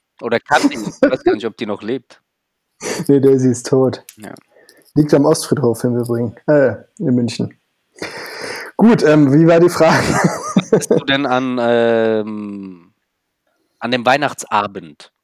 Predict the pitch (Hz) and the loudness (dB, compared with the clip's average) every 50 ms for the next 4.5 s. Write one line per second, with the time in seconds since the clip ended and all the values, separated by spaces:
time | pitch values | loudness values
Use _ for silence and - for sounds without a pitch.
0 | _ _ 143 139 - - 151 135 131 131 151 180 226 233 - - - 143 147 143 | _ _ -6 -6 -2 -2 -2 -2 -2 -2 -2 -2 -2 -4 -6 -4 0 2 2 4
1 | 143 143 143 143 143 147 147 - 147 139 139 135 135 135 135 110 117 127 127 127 | 4 4 4 4 4 2 2 0 0 0 2 2 2 2 0 0 0 2 2 2
2 | 123 117 123 - - - 131 120 120 117 120 117 117 113 113 - _ _ _ _ | 2 0 -2 -6 -6 -6 -6 -6 -6 -6 -8 -8 -10 -10 -12 -16 _ _ _ _
3 | _ _ _ _ _ _ 117 117 113 113 - 117 120 - - - - 113 107 107 | _ _ _ _ _ _ -4 -4 -4 -2 -4 -6 -8 -8 -8 -12 -12 -10 -10 -8
4 | 107 - 107 107 - - - 95 87 85 | -8 -8 -8 -10 -10 -14 -16 -18 -18 -18